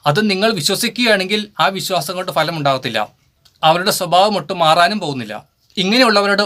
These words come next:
ഒരകലം പാലിക്കുന്നതാണ് നല്ലത്. അവരാരായിരുന്നാലും, ഏറ്റവും നല്ല സുഹൃത്താണെങ്കിലും അല്ലെങ്കിൽ വീട്ടിലുള്ളവരാണെങ്കിലും ആരാണെങ്കിലും എന്താണെങ്കിലും നിങ്ങൾ ഒരകലം പാലിക്കുന്നതാണ് നല്ലത്. അല്ലെങ്കിൽ നിങ്ങൾക്ക് മുമ്പ് അനുഭവപ്പെട്ട ആ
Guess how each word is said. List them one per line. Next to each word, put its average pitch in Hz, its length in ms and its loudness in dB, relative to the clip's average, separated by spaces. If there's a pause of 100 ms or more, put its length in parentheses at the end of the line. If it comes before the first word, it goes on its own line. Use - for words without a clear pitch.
(100)
ഒരകലം 190 440 2
പാലിക്കുന്നതാണ് 170 600 -2
നല്ലത്. 139 260 -2 (320)
അവരാരായിരുന്നാലും, 170 960 0 (760)
ഏറ്റവും 190 360 -4
നല്ല 175 240 -2
സുഹൃത്താണെങ്കിലും 180 680 -4 (280)
അല്ലെങ്കിൽ 147 220 -6 (100)
വീട്ടിലുള്ളവരാണെങ്കിലും 180 920 0 (400)
ആരാണെങ്കിലും 190 640 2
എന്താണെങ്കിലും 165 540 0 (720)
നിങ്ങൾ 165 200 -2 (120)
ഒരകലം 160 400 2
പാലിക്കുന്നതാണ് 156 580 -2
നല്ലത്. 123 300 -4
അല്ലെങ്കിൽ 160 280 -4 (120)
നിങ്ങൾക്ക് 185 320 -4 (100)
മുമ്പ് 180 220 -6 (100)
അനുഭവപ്പെട്ട 185 520 -4
ആ 170 40 -2